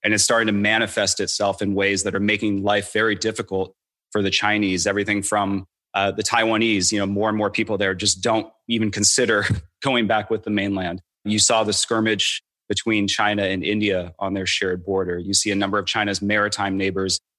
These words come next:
beefing up their navies and air forces and starting to form alignments with the United States and engaging in various types of diplomatic and military cooperation with the U S. So China faces this growing, emerging ring of encirclement at the same time that its economy is slowing.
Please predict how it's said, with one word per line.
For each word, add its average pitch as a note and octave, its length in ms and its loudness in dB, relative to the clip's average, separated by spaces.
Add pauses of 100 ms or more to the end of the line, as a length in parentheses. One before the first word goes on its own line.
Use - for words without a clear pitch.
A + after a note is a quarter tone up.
(140)
beefing G#2+ 380 0
up G2+ 160 -2
their G2+ 140 0
navies G2+ 460 0
and F#2+ 120 -4
air G2+ 180 0
forces G2 680 -2 (220)
and G#2 120 0
starting A2+ 340 2
to G#2 400 0 (260)
form A#2+ 300 0
alignments G#2+ 720 0
with G#2+ 220 -2
the G#2+ 80 -4
United G#2 360 2
States B2 380 -2
and G2+ 100 -4
engaging G2+ 440 -2
in G2 120 -2
various G2 320 0
types G2 340 -2
of G2 340 -2 (420)
diplomatic G#2+ 520 2
and G2 240 -2
military G#2 520 0
cooperation G2 640 -4
with F#2+ 160 -6
the F#2 80 -6
U F#2+ 220 0
S. - 340 0 (240)
So - 160 0
China C3 280 2
faces A#2 400 0
this G#2+ 160 -2
growing, A#2 540 0
emerging G#2 580 0
ring G#2 220 -2
of F#2+ 120 -4
encirclement G2+ 720 -2
at G2+ 100 -4
the G#2 80 -2
same G#2 340 0
time F#2+ 300 -4
that F#2+ 160 0
its F#2 140 -4
economy G2+ 500 -2
is F#2 160 0
slowing. F#2 540 -4